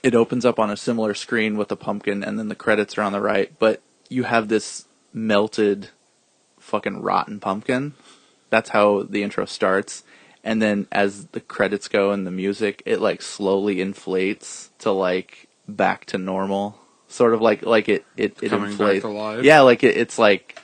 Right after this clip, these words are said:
Speaker 1: revitalized, like, resurrected and stuff. So I thought that was, like, a cool metaphor for, like, the movie franchise coming back and stuff.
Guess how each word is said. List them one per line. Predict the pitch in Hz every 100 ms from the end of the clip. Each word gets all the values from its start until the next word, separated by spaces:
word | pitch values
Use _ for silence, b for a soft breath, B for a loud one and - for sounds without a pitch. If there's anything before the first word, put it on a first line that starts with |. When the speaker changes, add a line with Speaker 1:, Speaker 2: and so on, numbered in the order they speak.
| -
Speaker 1:
revitalized, | 120 110 101 104 104 104 110 110 -
like, | -
resurrected | 110 107 - 98 - 104
and | 110 113
stuff. | 110 110 -
So | 117 104 B B B B B B B B _
I | -
thought | 123 107
that | 104
was, | 107
like, | 101 -
a |
cool | - 104
metaphor | 95 95 101 98 98
for, | -
like, | 101 92 -
the | 98
movie | 95 95 101
franchise | - 101 104 107 107 104
coming | 110 107 110
back | 107 107 -
and | -
stuff. | 107 110